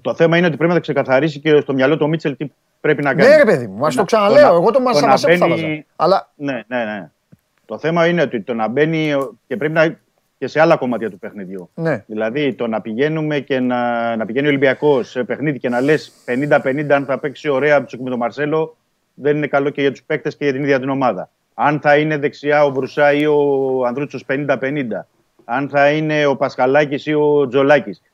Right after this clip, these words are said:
Speaker 1: Ξέρεις, και όλο αυτό περνάει και στην ομάδα. Ε,
Speaker 2: Ναι.
Speaker 1: πρέπει να βρει μια ενδεκάδα.
Speaker 2: Ναι.
Speaker 1: Καταρχάς, τώρα, όπως είναι συνεχόμενα τα
Speaker 2: Ναι.
Speaker 1: παιχνίδια, πρέπει να βρει αυτούς που πρέπει να παίζουν, συν τις αλλαγές
Speaker 2: Ναι.
Speaker 1: που θα πρέπει να κάνουν, ε, τη διαφορά.
Speaker 2: Ναι.
Speaker 1: Και να,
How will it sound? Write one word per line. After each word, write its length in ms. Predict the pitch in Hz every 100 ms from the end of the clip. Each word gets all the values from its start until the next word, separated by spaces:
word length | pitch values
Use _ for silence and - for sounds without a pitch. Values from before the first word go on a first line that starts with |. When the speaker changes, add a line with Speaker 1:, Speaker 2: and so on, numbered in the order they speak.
| _ _
Speaker 1:
Ξέρεις, 240 | 170 127
και 60 | 165
όλο 100 | 156
αυτό 160 | 175
περνάει 220 | - 175
και 80 | 160
στην 140 | 151 156
ομάδα. 460 | 151 151 107 80 _ _ _ _
Ε, 160 | 123 127
Speaker 2:
Ναι. 160 | 120 120 120 120 120 123 123 127 120 131 120 _
Speaker 1:
πρέπει 240 | 214 190
να 140 | 170
βρει 180 | 151 185
μια 140 | 170 156
ενδεκάδα. 580 | 135 117 117 147 190 -
Speaker 2:
Ναι. 240 | 156 147 120
Speaker 1:
Καταρχάς, 340 | 117 110 131
τώρα, 140 | 135 131
όπως 200 | 117 123
είναι 120 | 123
συνεχόμενα 400 | 120 113 123 113
τα 80 | 113
Speaker 2:
Ναι. 80 |
Speaker 1:
παιχνίδια, 340 | 170 156 156 165
πρέπει 240 | 175 175 -
να 140 | 147
βρει 300 | 160 170 - _ _
αυτούς 380 | 123 - 208 214
που 120 | 185
πρέπει 240 | 160 131
να 140 | 135 123
παίζουν, 240 | 143 123
συν 180 | - 156
τις 120 | -
αλλαγές 520 | 151 139 127 151 131
Speaker 2:
Ναι. 300 | - 180 160 113
Speaker 1:
που 80 | 123
θα 120 | 120
πρέπει 180 | 156 -
να 80 | 135
κάνουν, 420 | 143 147 131 131
ε, 120 | 123
τη 120 | 104
διαφορά. 500 | 117 113 107 104 147 175
Speaker 2:
Ναι. 300 | 185 147 -
Speaker 1:
Και 100 | 156
να, 260 | 151 156